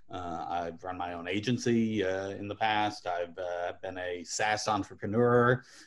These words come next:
Uh, three years ago, I, uh, had the privilege of joining the HubSpot team to help them, uh, really make that transition from being primarily a product company into increasingly a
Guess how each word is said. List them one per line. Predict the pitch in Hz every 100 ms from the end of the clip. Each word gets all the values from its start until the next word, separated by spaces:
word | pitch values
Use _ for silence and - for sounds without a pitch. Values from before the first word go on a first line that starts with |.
| -
Uh, | 101 90 90 92
three | 120 110
years | 117 113
ago, | 110 110 110
I, | 101 98 98 95
uh, | 95 95 95
had | 98 98
the |
privilege | - 104 104 101
of | 101
joining | - 101 98
the | 92
HubSpot | 95 120 - 117 117
team | - 113 113 113 113
to | 101 87
help | 104 101 -
them, | 104 98 98 101 101
uh, | 98 95 90
really | 156 233 127 98 - - - -
make | 143 139
that | 120 -
transition | 131 120 104 113 - 101 95
from | 104 98
being | 104 101 98 98 - _
primarily | 117 113 139 165 101
a |
product | - 190 302 262 131
company | 113 113 104 104 101
into | 107 110
increasingly | 110 123 117 120 107 98
a | 90